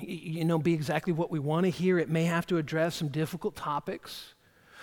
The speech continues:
but it should always be captivating and relevant to your life.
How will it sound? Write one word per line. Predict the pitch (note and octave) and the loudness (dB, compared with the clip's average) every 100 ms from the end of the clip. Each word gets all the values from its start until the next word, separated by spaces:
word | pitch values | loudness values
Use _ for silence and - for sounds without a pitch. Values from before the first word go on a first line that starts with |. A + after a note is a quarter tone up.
| - | -2
but | F3 E3+ | 2 2
it | |
should | E3 G#3+ A#3 | 2 6 6
always | A#3 F#3+ F#3+ F#3 F3+ | 6 6 6 6 4
be | C#3+ C#3+ | 2 -2
captivating | - - G3 - E3+ E3+ F3 F3 E3+ F3 | -2 -2 -2 -2 0 2 4 4 2 0
and | D#3+ C3 B2+ | -2 -4 0
relevant | C#3 C3 A2 A2+ G#2+ - | 2 0 -2 -8 -12 -14
to | - | -12
your | A2 E2+ | -12 -12
life. | - - - - | -14 -14 -16 -18